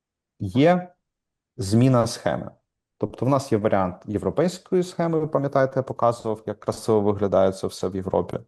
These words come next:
Е, і в нас є наша українська модернізована. Враховуючи ці півтора року, вони її трошки спростили. Тобто на часі в нас є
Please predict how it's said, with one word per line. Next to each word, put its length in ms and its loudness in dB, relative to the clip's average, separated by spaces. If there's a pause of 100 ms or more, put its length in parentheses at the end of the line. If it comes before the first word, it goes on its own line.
(720)
Е, 420 4
і 60 2
в 60 2
нас 360 2
є 60 2
наша 360 0
українська 540 -4
модернізована. 800 -2 (720)
Враховуючи 640 2
ці 140 -8
півтора 400 -4
року, 480 2 (1080)
вони 260 2
її 140 2
трошки 420 0
спростили. 640 -6 (240)
Тобто 300 -6
на 140 4
часі 420 2
в 120 0
нас 380 0
є 320 2